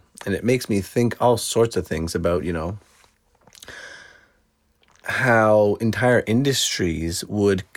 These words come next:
have to disappear if we were to really address the roots of the issues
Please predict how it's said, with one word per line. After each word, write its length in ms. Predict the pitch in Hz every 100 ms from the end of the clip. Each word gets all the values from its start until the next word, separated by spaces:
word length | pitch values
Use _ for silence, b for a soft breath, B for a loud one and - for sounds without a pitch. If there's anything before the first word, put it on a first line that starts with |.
| -
have 260 | - 127 -
to 100 | 123
disappear 840 | 113 131 117 - 135 139 73 - -
if 220 | - 110
we 80 | 123
were 160 | 110 104
to 160 | -
really 380 | 98 113 117 120
address 400 | 101 104 110 110
the 140 | - 95
roots 520 | 101 107 101 - -
of 300 | - 104 101
the 160 | 107 104
issues 560 | 104 - 90 92 104